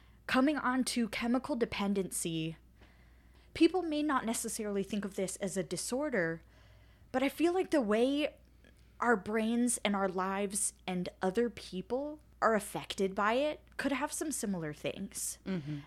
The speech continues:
Speaker 1: And so I imagine our flow of this episode will be very similar to what we've done this season. And as we start things off, we'll of course be looking at the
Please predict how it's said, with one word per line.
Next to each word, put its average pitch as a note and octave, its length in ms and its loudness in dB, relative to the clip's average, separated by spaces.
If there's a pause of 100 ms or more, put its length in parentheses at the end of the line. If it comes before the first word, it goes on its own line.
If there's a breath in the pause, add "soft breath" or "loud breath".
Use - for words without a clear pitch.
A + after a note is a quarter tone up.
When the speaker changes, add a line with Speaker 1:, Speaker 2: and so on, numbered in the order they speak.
(100)
Speaker 1:
And A#3 220 4
so C4 240 4
I C4+ 120 6
imagine D4 760 0 (360)
our A#3 140 4
flow B3 380 2
of C4+ 160 0
this C4+ 180 0
episode A3 400 2
will A3 80 4
be G3+ 120 0
very G3+ 320 2
similar F#3+ 440 0
to - 140 -8
what F3 140 0
we've F#3 160 -4
done F3 160 -2
this E3+ 120 -4
season. F3+ 520 -4 (440 loud breath)
And B3 160 4
as C4+ 220 2
we C4+ 80 4
start C#4 320 0
things A#3+ 240 0
off, G3+ 420 0 (400 soft breath)
we'll B3 140 6
of A#3+ 100 2
course E4 360 2
be A#3+ 180 0
looking A3+ 460 2
at F#3+ 580 2
the G#3+ 480 0